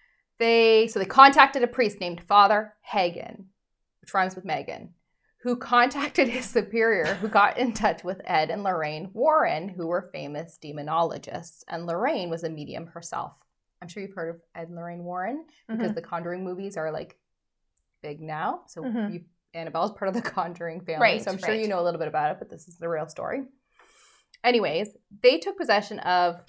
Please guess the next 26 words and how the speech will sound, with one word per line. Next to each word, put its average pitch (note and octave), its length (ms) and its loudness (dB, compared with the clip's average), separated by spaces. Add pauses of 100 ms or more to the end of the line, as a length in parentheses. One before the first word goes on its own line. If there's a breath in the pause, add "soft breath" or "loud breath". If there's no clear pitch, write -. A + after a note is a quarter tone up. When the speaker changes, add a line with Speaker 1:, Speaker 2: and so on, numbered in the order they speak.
(640)
Speaker 1:
<clears throat> G#3 200 -6
quote, F#3+ 540 4 (140)
Annabelle, F3 640 0 (1600 soft breath)
but A#3+ 120 4
claim B3 640 0
that A3 160 6
although A3 580 8
they B3 80 4
believe A3 280 -4
the D4+ 60 -8
spirit F3 360 0
of F#3 80 -4
the F#3 100 -4
little F#3 280 0
girl F3+ 260 2
may E3+ 260 0
exist, F#3+ 600 -8
that E3+ 160 -8
that's F3 300 0
not E3+ 220 0
what D#3+ 120 -2
is D#3 100 -8
attached - 440 -12
to D3+ 60 -16
this D3 220 -12
doll, - 420 -8